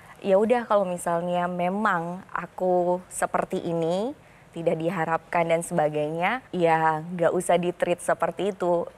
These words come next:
Don't, apa ya, kayak jangan terlalu obvious gitu loh, memperlihatkan bahwa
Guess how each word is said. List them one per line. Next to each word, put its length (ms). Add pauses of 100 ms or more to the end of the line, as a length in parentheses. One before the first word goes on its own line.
(180)
Don't, 500 (300)
apa 260
ya, 240
kayak 320
jangan 300
terlalu 360
obvious 520
gitu 260
loh, 220
memperlihatkan 1040 (420)
bahwa 600